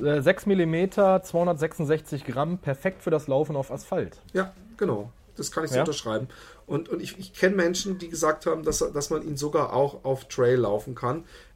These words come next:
Speaker 2: Hab ich nicht ausprobiert. Ich bin auch so,
Speaker 1: Ja.
Speaker 2: so, so, so Schotterwege und Waldwege, aber nicht, nichts, was man Trail, äh, als Trail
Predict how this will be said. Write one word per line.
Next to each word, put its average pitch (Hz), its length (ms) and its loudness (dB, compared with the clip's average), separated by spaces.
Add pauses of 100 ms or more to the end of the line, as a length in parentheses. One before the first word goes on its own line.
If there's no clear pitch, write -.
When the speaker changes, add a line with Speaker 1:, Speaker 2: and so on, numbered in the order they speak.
Speaker 2:
Hab 143 200 0
ich 147 100 -8
nicht 143 140 -4
ausprobiert. 104 680 -4 (200)
Ich - 140 -16
bin 139 140 -4
auch 120 100 -2
so, 143 120 0
Speaker 1:
Ja. 127 80 4
Speaker 2:
so, 123 180 -2
so, 117 180 -2
so 113 220 -4
Schotterwege 123 640 0
und 117 140 -4
Waldwege, 117 460 0
aber 110 180 -2
nicht, 117 320 -6
nichts, 123 320 -8
was 117 160 -6
man 113 240 -6
Trail, 117 360 0 (120)
äh, 113 300 -12
als - 220 -10
Trail 135 300 2